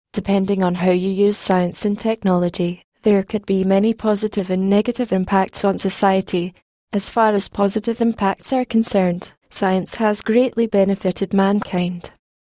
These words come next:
We have the best of the best hospitals, computers, and equipment that we had never seen before. The health facilities have been better.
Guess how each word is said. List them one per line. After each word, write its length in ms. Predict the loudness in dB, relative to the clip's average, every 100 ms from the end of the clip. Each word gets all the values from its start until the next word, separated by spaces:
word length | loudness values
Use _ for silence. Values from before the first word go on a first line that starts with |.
| _
We 120 | 0
have 220 | 2 2 0
the 80 |
best 380 | 0 0 2 0
of 160 | -2 -2
the 100 | 0
best 360 | 2 2 -2
hospitals, 800 | -2 -2 -2 -4 -4 -4 -6 -10 -14 _
computers, 760 | -2 -2 0 -2 -4 -8 -10 -12 _ -2
and 160 | -2
equipment 500 | 0 0 0 -2 -4
that 140 | -4 -2
we 100 | -2
had 200 | 0 2
never 240 | 2 0
seen 300 | -2 2 2
before. 540 | 0 -2 -2 0 -4 -10 _ _ _
The 80 | -6
health 320 | 0 2 2
facilities 720 | 0 -4 0 0 0 0 -2 0
have 200 | 0 2
been 140 | 0
better. 500 | 2 2 0 -4 -6